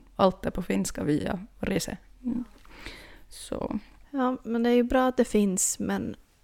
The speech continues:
Speaker 2: eh, tröskeln blir ju direkt väldigt hög
Speaker 1: Oh, ja.
Speaker 2: om man inte får ta det på eget språk.
Speaker 1: Ja.
Speaker 2: Och speciellt i såna här känsligare situationer där
Speaker 1: Mm.
Speaker 2: man ska prata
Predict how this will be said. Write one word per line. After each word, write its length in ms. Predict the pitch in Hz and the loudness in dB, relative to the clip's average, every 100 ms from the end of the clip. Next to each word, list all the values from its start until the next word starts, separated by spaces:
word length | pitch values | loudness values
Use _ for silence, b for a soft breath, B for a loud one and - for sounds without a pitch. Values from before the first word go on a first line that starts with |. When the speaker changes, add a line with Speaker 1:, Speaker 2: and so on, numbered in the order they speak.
| - | -12
Speaker 2:
eh, 100 | - 202 - - B B - | -10 -10 -10 -2 B B -2
tröskeln 400 | 190 185 - 196 | -2 0 0 2
blir 120 | 190 | 2
ju 140 | 180 | 2
direkt 560 | 180 190 175 - - - - - - - | 2 2 2 -2 -10 -10 -14 -20 -20 -4
väldigt 360 | 214 202 - - | 2 2 2 0
hög 400 | 202 220 220 - | 2 2 0 -2
Speaker 1:
Oh, 200 | 208 175 | 2 6
ja. 60 | 165 | 6
Speaker 2:
om 80 | 202 | 6
man 120 | 202 | 2
inte 180 | 185 - | -2 -2
får 120 | 208 | 0
ta 200 | 214 202 | 4 4
det 60 | - | 2
på 140 | - | 0
eget 220 | 202 202 | 2 2
språk. 420 | - - 196 226 170 | 2 4 4 4 0
Speaker 1:
Ja. 120 | 143 | 0
Speaker 2:
Och 380 | - 110 - - | -2 -4 -4 -6
speciellt 640 | - 202 196 180 - - | -4 0 0 0 -6 -6
i 240 | - 226 - | 0 0 0
såna 240 | - 196 | -2 0
här 200 | 190 208 - B B B B B | 0 0 -2 B B B B B
känsligare 640 | - 214 214 226 214 214 208 | 2 4 4 4 4 6 6
situationer 800 | 214 214 208 - 208 208 196 196 | 6 2 0 0 0 0 0 -2
där 160 | - | 0
Speaker 1:
Mm. 180 | 160 139 | 4 4
Speaker 2:
man 220 | - 214 - - | 2 -2 -6 -12
ska 200 | - 214 | -6 -2
prata 460 | 180 - - 113 | 0 0 -2 -4